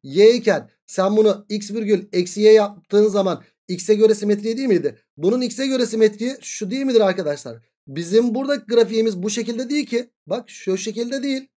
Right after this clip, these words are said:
Yukarı doğru gitmemiş burada. Böyle gelmiş. O yüzden bu olamaz arkadaşlar. O yüzden cevap da B seçeneği diyebiliriz.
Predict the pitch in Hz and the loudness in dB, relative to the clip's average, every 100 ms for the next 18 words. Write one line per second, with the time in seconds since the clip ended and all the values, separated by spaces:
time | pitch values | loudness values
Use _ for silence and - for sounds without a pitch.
0 | _ _ _ _ 156 214 233 233 233 240 | _ _ _ _ -6 2 2 4 2 0
1 | 247 208 196 175 165 185 - - 160 233 | -4 -4 -4 -8 -6 -6 -8 -12 -2 4
2 | 233 214 180 156 143 135 180 - _ _ | 6 6 4 0 -2 -4 -10 -12 _ _
3 | _ 175 220 190 175 214 185 139 214 180 | _ -2 0 0 0 -2 -4 2 4 4
4 | 170 220 214 208 220 220 208 226 220 214 | 2 0 0 -2 -2 -4 -4 -4 2 2
5 | 156 151 214 190 - 139 131 208 214 170 | 0 -4 -2 -2 -4 -8 0 2 2 -4
6 | 156 214 208 185 165 131 - | -8 -8 -4 -2 -2 -4 -16